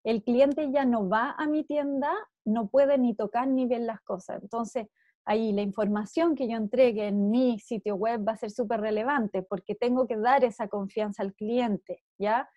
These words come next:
Y ahí hay montones de tips y cosas que ayudan, como poner reviews, comentarios de clientes.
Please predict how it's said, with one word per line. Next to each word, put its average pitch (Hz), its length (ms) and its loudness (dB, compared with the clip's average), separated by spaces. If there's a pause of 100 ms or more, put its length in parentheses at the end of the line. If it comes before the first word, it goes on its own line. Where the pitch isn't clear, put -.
(360)
Y 214 200 0
ahí 214 480 2
hay 208 160 2
montones 233 540 0
de 214 120 0
tips 254 400 -4
y 220 80 -8
cosas 220 300 -8
que 208 80 -4
ayudan, 240 520 4
como 202 240 -2
poner 202 280 -2
reviews, 226 480 -2
comentarios 208 500 -4
de 196 100 -2
clientes. 220 680 -2